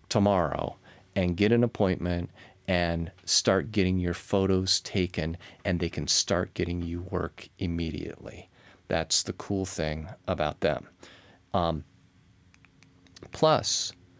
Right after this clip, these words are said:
like, for instance, uh, they got me a job on one of the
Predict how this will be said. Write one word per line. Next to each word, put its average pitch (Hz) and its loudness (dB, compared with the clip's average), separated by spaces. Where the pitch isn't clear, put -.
like, 110 2
for 113 4
instance, 110 2
uh, 98 4
they 113 4
got 104 2
me 110 4
a 101 4
job 90 2
on 87 0
one 104 4
of 87 2
the - -10